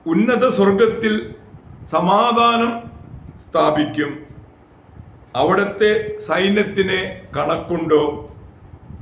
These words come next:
അവിടുത്തെ പ്രകാശം ആരുടെ മേലാണ് ഉദിക്കാതിരിക്കുക?" അപ്പോൾ മനുഷ്യൻ എങ്ങനെ ദൈവത്തിൻ്റെ മുൻപിൽ നീതിമാനാകാൻ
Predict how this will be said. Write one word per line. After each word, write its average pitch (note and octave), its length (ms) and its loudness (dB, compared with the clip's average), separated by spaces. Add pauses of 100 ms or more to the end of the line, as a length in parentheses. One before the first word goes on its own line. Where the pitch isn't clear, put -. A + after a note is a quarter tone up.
(520)
അവിടുത്തെ A#3 420 2
പ്രകാശം A3+ 720 2 (680)
ആരുടെ A3 500 4
മേലാണ് G#3 760 2 (720)
ഉദിക്കാതിരിക്കുക?" F3 1040 0 (2000)
അപ്പോൾ F3+ 380 0 (760)
മനുഷ്യൻ G#3 560 2
എങ്ങനെ G#3 340 2 (720)
ദൈവത്തിൻ്റെ G#3+ 720 4
മുൻപിൽ F#3+ 680 0 (340)
നീതിമാനാകാൻ F3+ 1200 2